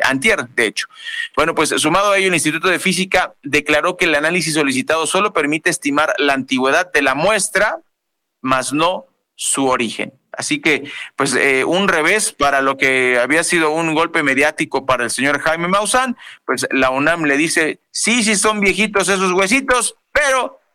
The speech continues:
no, nosotros nunca dijimos cuál era su origen y además no, no estuvimos en el lugar cuando se tomaron las muestras", así que se deslinda la unam, Mario,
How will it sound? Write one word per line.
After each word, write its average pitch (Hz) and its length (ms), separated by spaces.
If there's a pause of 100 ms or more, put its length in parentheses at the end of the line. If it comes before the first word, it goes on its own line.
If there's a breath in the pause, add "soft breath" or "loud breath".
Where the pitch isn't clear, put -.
(180)
no, 143 400
nosotros 156 680
nunca 180 360
dijimos 170 580 (440 loud breath)
cuál 160 240
era 160 180
su 156 80
origen 180 300
y 160 40
además 156 460
no, 151 360
no 151 140
estuvimos 156 520
en 143 120
el 143 80
lugar 156 340
cuando 127 220
se 127 120
tomaron 147 320
las 165 140
muestras", 208 320
así 143 200
que 151 220 (180 soft breath)
se 139 260
deslinda 160 560
la 143 140
unam, 156 400
Mario, 160 400